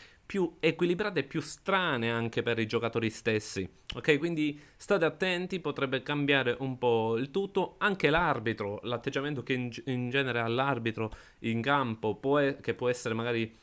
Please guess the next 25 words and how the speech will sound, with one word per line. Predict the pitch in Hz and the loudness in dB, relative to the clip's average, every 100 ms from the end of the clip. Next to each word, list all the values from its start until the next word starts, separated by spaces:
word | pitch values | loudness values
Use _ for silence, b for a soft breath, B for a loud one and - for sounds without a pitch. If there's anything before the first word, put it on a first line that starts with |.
| B B B | B B B
messo | 110 123 - 127 | -2 -2 0 2
in | 123 | 2
difficoltà | 123 127 120 117 139 | 0 -2 0 0 -2
dal | 117 98 | -2 -6
pubblico | - 156 120 95 98 | -2 -2 -2 -2 -2
perché | 95 104 - 123 107 B B | -2 -6 2 6 6 B B
è | - 104 | -4 -2
messo | 117 113 117 107 | 0 0 0 0
magari | 107 107 107 | 0 0 0
sotto | 107 113 107 | -2 -2 0
pressione, | 143 170 - 127 117 139 131 - | 2 2 2 0 2 0 -4 -6
ecco, | - 131 - | -4 -4 -2
senza, | - 135 - 135 131 131 127 | -4 -2 2 4 4 2 0
senza | 139 135 | -2 -2
il | 143 | -2
pubblico | 170 147 147 156 | -2 0 0 0
potrebbe | 151 135 113 113 117 | -2 -2 -2 0 0
effettivamente | 113 117 117 101 98 101 101 95 B - | 0 -4 -2 -2 -2 0 -2 -2 B -10
essere | - 113 | -2 0
un | 107 | 0
po' | 107 | -4
più | - 123 | -4 -4
sereno, | - 160 131 113 117 | 2 4 6 4 2
prendere | 113 113 107 101 | -2 -2 -2 -2
decisioni | 110 - - 110 104 | -4 -6 -6 -4 -6